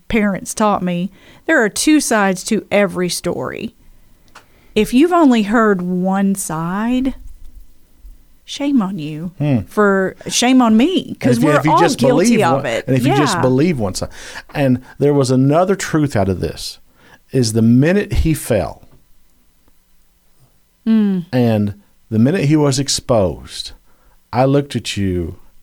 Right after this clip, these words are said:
Speaker 2: and yet I said, "I hope he had a friend."
Speaker 1: Yes.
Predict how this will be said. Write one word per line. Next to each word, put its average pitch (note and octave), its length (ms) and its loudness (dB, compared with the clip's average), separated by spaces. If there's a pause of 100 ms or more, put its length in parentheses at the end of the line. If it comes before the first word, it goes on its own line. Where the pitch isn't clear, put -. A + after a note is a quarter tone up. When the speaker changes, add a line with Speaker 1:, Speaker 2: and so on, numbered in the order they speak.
(280)
Speaker 2:
and F#2+ 160 -4
yet F#2+ 160 -2
I G2+ 160 -2
said, F#2+ 500 -2 (460)
"I G#2 100 -2
hope B2 460 0
he D3 220 -2
had A#2+ 280 -2
a A#2+ 40 -4
friend." F2+ 720 -10
Speaker 1:
Yes. F3+ 640 -10